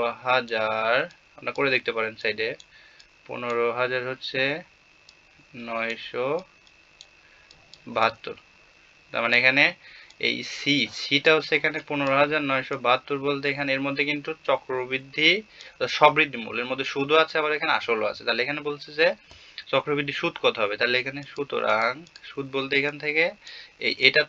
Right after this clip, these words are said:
থেকে যে এ-, এটা ছিল, আমাদের আসলটা ছিল, এটা বাদ দিয়ে, তাহলে এখানে সুদ হবে হচ্ছে এই পনেরো হাজার নয়শো হচ্ছে বাহাত্তর, এই বাহাত্তর মাইনাস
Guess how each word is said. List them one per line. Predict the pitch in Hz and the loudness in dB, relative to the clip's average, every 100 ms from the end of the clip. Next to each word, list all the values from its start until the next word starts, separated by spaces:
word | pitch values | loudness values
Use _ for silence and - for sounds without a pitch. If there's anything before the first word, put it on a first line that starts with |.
| 156 | 2
থেকে | 151 160 165 135 | 2 2 0 -2
যে | 131 127 | -2 0
এ-, | 123 127 131 - 135 | 0 0 -4 -10 -12
এটা | 127 131 - | -4 -4 -4
ছিল, | - 147 135 117 113 | -8 -2 2 2 2
আমাদের | 113 117 117 | 0 2 2
আসলটা | 117 131 143 139 | 2 -4 -4 -4
ছিল, | 139 | -4
এটা | 123 117 | -2 0
বাদ | 117 110 | 0 0
দিয়ে, | 110 | -8
তাহলে | 117 117 | -6 -6
এখানে | 120 131 - | -6 -10 -12
সুদ | 127 120 127 | -12 -8 -6
হবে | 127 131 | -6 -6
হচ্ছে | 139 - 143 160 190 _ _ _ _ _ _ _ - _ _ - _ _ _ _ | -10 -6 -2 -2 -4 _ _ _ _ _ _ _ -20 _ _ -20 _ _ _ _
এই | 120 120 110 - | -10 -8 -8 -6
পনেরো | 131 127 123 120 117 | -6 -4 -2 -2 0
হাজার | 120 127 127 135 135 135 139 151 180 160 _ - _ _ - 135 123 | 0 0 2 4 4 4 2 0 -4 -12 _ -20 _ _ -18 -12 -6
নয়শো | 120 117 117 120 - 123 131 139 160 180 _ _ _ - _ _ _ _ _ _ | -2 0 0 0 -4 -2 0 2 0 -4 _ _ _ -20 _ _ _ _ _ _
হচ্ছে | - 123 - 131 147 156 131 | -12 -12 -6 -4 -4 -6 -2
বাহাত্তর, | 113 113 - - - 117 120 _ _ _ - _ - 120 | 0 0 -4 -12 -14 -14 -18 _ _ _ -20 _ -14 -10
এই | 117 120 | -6 0
বাহাত্তর | 113 120 - _ 139 139 147 143 120 | 0 0 -4 _ -6 -4 -4 -6 2
মাইনাস | 117 123 131 | 4 6 2